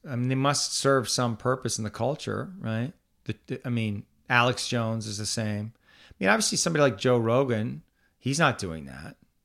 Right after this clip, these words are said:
He's the opposite. He's like, "I just work hard," and, you know,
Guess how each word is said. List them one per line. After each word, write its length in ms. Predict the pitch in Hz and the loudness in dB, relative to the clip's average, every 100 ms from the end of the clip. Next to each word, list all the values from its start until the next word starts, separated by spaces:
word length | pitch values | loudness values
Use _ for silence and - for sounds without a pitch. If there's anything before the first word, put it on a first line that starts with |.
| _ | _
He's 280 | - 120 135 | -4 -2 0
the 100 | 123 | 0
opposite. 560 | 110 123 - 123 - 82 | 2 0 -2 -6 -6 -6
He's 180 | 110 110 | -6 -2
like, 100 | 135 | 0
"I 160 | 131 | 0
just 180 | 120 110 | -2 -4
work 180 | 123 120 | -6 -4
hard," 480 | 120 117 113 113 104 | -2 -2 0 -2 -4
and, 220 | 98 110 _ _ _ _ _ _ _ _ _ _ _ _ _ | -8 -12 _ _ _ _ _ _ _ _ _ _ _ _ _
you 120 | - 107 | -6 -4
know, 360 | 107 104 107 | -2 -4 -6